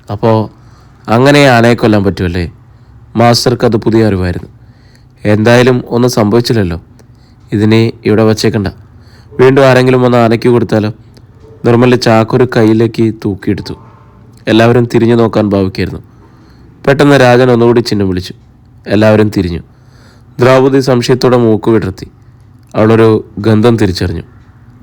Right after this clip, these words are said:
ആനച്ചൂര്. "അത് തൻ്റെ ആനയുടേതല്ല, മാഷെ, കാട്ടാന," അവൾ വിളിച്ചു പറഞ്ഞു. "എവിടെ?" നിധി ചുറ്റുപാടും ടോർച്ചടിച്ചു. അവൾ കണ്ടു, തങ്ങൾക്ക്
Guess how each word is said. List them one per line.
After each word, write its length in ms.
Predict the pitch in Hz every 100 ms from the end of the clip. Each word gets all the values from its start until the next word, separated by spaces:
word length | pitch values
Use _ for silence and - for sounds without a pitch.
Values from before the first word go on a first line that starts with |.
| -
ആനച്ചൂര്. 540 | 98 107 107 - 85 - - - - - - - 110
"അത് 80 | 120
തൻ്റെ 240 | 120 120
ആനയുടേതല്ല, 580 | 120 110 120 117 107 90 92 - - - - - - - -
മാഷെ, 220 | 117 117
കാട്ടാന," 400 | 123 123 120 131 127 - - - - - - -
അവൾ 120 | 113
വിളിച്ചു 300 | 113 104 98
പറഞ്ഞു. 240 | 104 87 80 - - - -
"എവിടെ?" 240 | 110 113 120 - - - - - -
നിധി 180 | 123 131
ചുറ്റുപാടും 580 | 120 104 127 123 113 107
ടോർച്ചടിച്ചു. 500 | 104 95 104 87 - - _ - _ -
അവൾ 180 | 101 117
കണ്ടു, 300 | 113 95 90 - - - - - - - - -
തങ്ങൾക്ക് 360 | 131 143 139